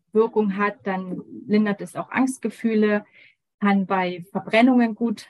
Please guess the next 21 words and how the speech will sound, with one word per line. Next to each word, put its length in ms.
angewend-, 640
angewendet 640
werden. 500
Und 120
da 60
kann 220
man 100
das 160
auch 140
wirklich 460
schön 320
pur 320
drauf 540
geben. 480
Es, 320
ähm, 720
wirkt 180
krampflösend, 1040
auch 220
bei 420
Menstruationsbeschwerden 1600